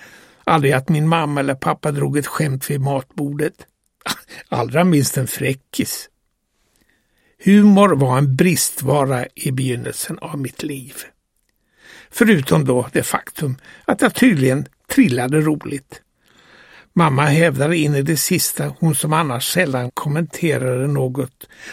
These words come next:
av allt roligt jag senare gjorde i form av revyer, T V-program eller långfilmer, att jag hade ett sätt att ramla som lockade till sällsynta skratt i familjen. Och syrran säger samma sak.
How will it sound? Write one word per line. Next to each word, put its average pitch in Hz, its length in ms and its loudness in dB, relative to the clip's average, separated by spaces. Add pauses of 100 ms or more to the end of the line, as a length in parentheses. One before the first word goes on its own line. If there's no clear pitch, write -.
av 185 160 2
allt 147 240 0
roligt 143 420 -2
jag 143 100 0
senare 165 500 0
gjorde 220 320 0
i 185 60 0
form 170 380 0
av 156 200 -6
revyer, 143 720 -2 (340)
T 160 180 0
V-program 127 640 -6
eller 139 140 -4
långfilmer, 127 840 -6 (580)
att 165 140 0
jag 170 80 2
hade 151 260 0
ett 165 140 -2
sätt 147 280 -2
att 143 140 -6
ramla 147 560 -4 (220)
som 151 260 -4
lockade 170 440 -4
till 185 240 -8
sällsynta 156 800 -4
skratt - 460 -8
i 175 60 -2
familjen. 143 640 -6 (1200)
Och 175 140 0
syrran 175 500 -2
säger 160 300 -2
samma 139 420 -2
sak. 127 380 -6